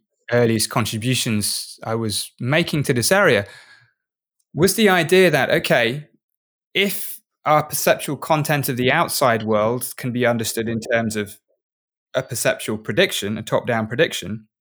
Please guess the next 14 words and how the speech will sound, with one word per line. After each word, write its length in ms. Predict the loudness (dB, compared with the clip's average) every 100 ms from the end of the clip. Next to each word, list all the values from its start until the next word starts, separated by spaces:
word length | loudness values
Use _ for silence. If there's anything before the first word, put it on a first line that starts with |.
| _ _ _ _ _ _ _
what 200 | -4 2
about 300 | 2 2 -2
things 240 | 0 2 4
related 380 | 4 2 0 -6
to 100 | -4
the 80 |
self? 560 | 0 2 0 -2 -12 -16 _ _ _ _ _ _ -20 -12
What 120 | -4 -2
about 260 | -2 -2
things 200 | -2 -2
related 380 | 0 0 0 -4
to 100 | -8
the 80 | -6
body? 400 | 0 0 0